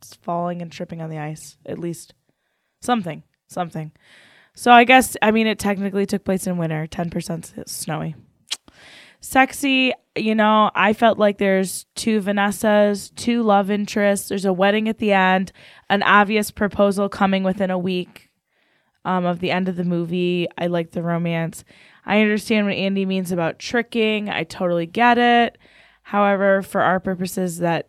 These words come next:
literally they were the <laughs> same person, separated at birth, but they refused to say that. Um, I'm gonna give forty percent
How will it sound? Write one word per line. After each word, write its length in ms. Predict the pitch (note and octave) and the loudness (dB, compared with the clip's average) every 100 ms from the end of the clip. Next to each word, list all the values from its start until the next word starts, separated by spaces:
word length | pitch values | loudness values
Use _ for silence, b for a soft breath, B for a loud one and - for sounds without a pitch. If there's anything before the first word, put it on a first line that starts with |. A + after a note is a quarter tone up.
| - | -10
literally 920 | - F#3 G3+ A#3 C#4+ D4+ C#4+ B3 A#3+ | -8 -4 -2 6 8 8 6 4 0
they 160 | G#3+ G3+ | 2 2
were 160 | F#3+ | 2
the 120 | F#3+ F#3+ | 0 -2
<laughs> 0 | |
same 480 | - - - A#3 - _ _ | -4 -8 -10 -12 -14 _ _
person, 520 | - D4+ C4 - F#3+ G3 | -6 -4 -4 -6 -10 -4
separated 580 | G3+ G3+ G#3+ G#3+ G3+ | -2 2 2 2 2
at 200 | F#3+ - | 0 0
birth, 300 | F#3+ G3 G3+ | 2 0 0
but 120 | - G3 | -4 -2
they 140 | G3+ | 0
refused 840 | F#3+ F#3 _ G#3 A3+ A#3+ B3 A3+ - | 0 -4 _ -4 0 0 0 -4 -10
to 80 | |
say 460 | G3+ - B3+ C#4+ D4+ | -12 2 6 8 8
that. 480 | G#3 G3 F#3+ - _ B B B B B B _ | 6 2 0 -4 _ B B B B B B _
Um, 640 | - G3 F#3 F3+ F3+ F3 G3 _ _ _ _ - - | -2 2 2 0 -4 -10 -16 _ _ _ _ -16 -8
I'm 120 | G#3 | -4
gonna 160 | G#3 F#3 | -2 -2
give 160 | F3+ | -2
forty 340 | - F3 E3+ F3 | -4 -6 -4 -6
percent 560 | F3+ E3+ E3 E3 D#3+ | -8 -8 -8 -10 -10